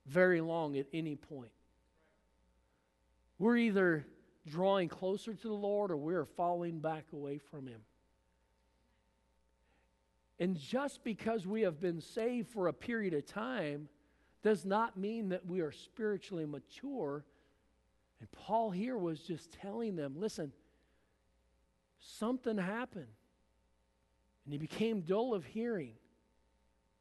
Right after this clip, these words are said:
You stopped growing." So instead of now you being the one who is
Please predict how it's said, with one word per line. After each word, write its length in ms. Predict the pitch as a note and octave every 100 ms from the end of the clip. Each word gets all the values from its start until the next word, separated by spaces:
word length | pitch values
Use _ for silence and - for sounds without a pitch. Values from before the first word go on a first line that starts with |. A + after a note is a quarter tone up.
| _ _ _ _ _ _ _ _ _ D3
You 60 |
stopped 420 | - - A3 A#3
growing." 680 | E3+ E3 F3+ A3 G3+ B2+ G#2+ - _ _ _ _ _ _ _ _ _ _ _ -
So 220 | - G3+
instead 500 | F3 - - A#3 B3
of 180 | A3 E3
now 300 | F#3 G#3 G#3
you 400 | E3+ E3 A3 A#3
being 240 | G#3 G3
the 80 | F#3+
one 380 | F3 F#3 G#3+ G#3+
who 220 | F3 E3+
is 180 | C#3+